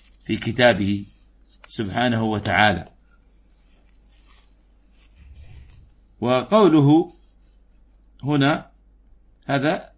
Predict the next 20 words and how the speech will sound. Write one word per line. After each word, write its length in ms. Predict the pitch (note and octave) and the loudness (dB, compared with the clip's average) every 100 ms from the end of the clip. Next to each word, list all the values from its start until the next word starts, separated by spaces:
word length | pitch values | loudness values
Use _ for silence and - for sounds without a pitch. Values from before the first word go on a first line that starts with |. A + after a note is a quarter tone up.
| _ _ _ _ B2+ | _ _ _ _ -10
دعاء 400 | E3+ B2 A#2+ C#3+ | -6 -4 -4 -4
سهل 420 | F#3 D3 C3+ - | -2 0 0 -4
يقال 360 | C3 B2+ C#3+ A#2+ | -10 -4 -4 -2
عند 200 | C3 A#2 | -4 -4
النوم: 420 | A2 A#2+ G2+ F#2 _ _ - | -2 -2 -4 -8 _ _ -12
بسمك 360 | A#2 G#2+ G2+ | -10 -10 -8
اللهم 500 | G2+ F#2+ G2 A#2+ D3 | -6 -6 -6 -6 -6
أموت 600 | E3+ - C3 C#3+ C3 G#2+ | -8 -8 -8 -4 -4 -4
وأحيا. 680 | C#3+ C#3 G2 G#2 G2 F#2+ - _ _ _ _ _ _ _ _ _ _ | -4 -2 -4 -4 -4 -6 -10 _ _ _ _ _ _ _ _ _ _
وإذا 240 | - F#3+ D#3 | -2 0 0
استيقظ 520 | - G3 G3 C#3+ C3+ | -2 0 0 0 -2
من 240 | C3+ C#3 | 0 0
منامه 680 | C#3 C#3+ C#3 A#2 C3+ C#3 _ _ _ _ _ _ _ _ _ _ _ _ _ _ _ _ _ - | 2 4 4 4 0 -4 _ _ _ _ _ _ _ _ _ _ _ _ _ _ _ _ _ -4
قال: 300 | B2 C#3 D3+ | 2 2 0
الحمد 440 | A#2+ - C3 A#2 | -4 -4 -6 -4
لله 560 | G#2 G2+ G2 A#2+ A#2+ A2 | -4 -4 -4 -2 -2 -2
الذي 380 | F#2+ F#2+ G2 - | -6 -4 -4 -6
أحيانا 680 | A2+ A#2 C#3 C#3 D3+ E3+ | -6 -4 -4 -2 -2 -2
بعدما 760 | D3 F3 F#3+ D#3 D3+ C#3+ C#3 B2 | -2 -4 -4 -4 -2 0 0 0
أماتنا 680 | B2 G#2+ G#2 G#2+ G2+ F2+ | 0 -2 -4 -4 -4 -6